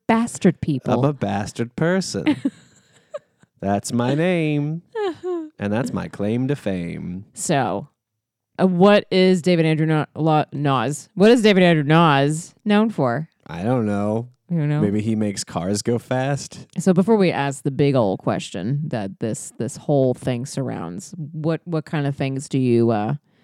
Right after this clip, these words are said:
Speaker 1: are you surrounding yourself with these days? What do you, what are you doing? What are you doing,
Speaker 2: What am I,
Speaker 1: David?
Speaker 2: what am I fucking doing? Um, I'm doing all sorts of stuff. I am an actor. I am performing in Drunk Shakespeare, uh, off Broadway.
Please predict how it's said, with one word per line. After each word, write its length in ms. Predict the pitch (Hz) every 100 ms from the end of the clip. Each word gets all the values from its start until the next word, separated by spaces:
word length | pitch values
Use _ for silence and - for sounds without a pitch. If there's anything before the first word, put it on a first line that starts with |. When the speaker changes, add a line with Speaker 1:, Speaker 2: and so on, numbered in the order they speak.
| _ -
Speaker 1:
are 80 | 147
you 160 | 139
surrounding 380 | 143 151 131 147
yourself 300 | 117 123 110
with 140 | 113 107
these 180 | 120
days? 260 | - 117 135
What 80 | 160
do 80 | 151
you, 80 | -
what 120 | 190
are 60 | 277
you 60 |
doing? 400 | - 349 403 180
What 120 | 185 370
are 60 |
you 60 | 494
doing, 200 | 508 571
Speaker 2:
What 100 | 571
am 60 | -
I, 20 |
Speaker 1:
David? 360 | 165 160 233 -
Speaker 2:
what 80 | 135
am 60 |
I 80 | 92
fucking 420 | - 101 98 90
doing? 440 | 85 85 87 85 85
Um, 580 | - 110 110 107 104 104 -
I'm 160 | 117
doing 180 | 135 135
all 120 | 117
sorts 200 | 110 98
of 60 | 92
stuff. 320 | - 87 -
I 220 | 104 101
am 140 | 101 101
an 40 |
actor. 440 | 104 101 104 110 117 -
I 220 | - 92
am 360 | 92 92 92 92
performing 400 | - 95 92 90
in 100 | 90
Drunk 200 | 92 92
Shakespeare, 600 | - 110 - 113 113 110 - _ _ _ _ _ -
uh, 760 | 92 90 90 90 87 87 85 -
off 160 | 90 87
Broadway. 460 | 101 101 101 101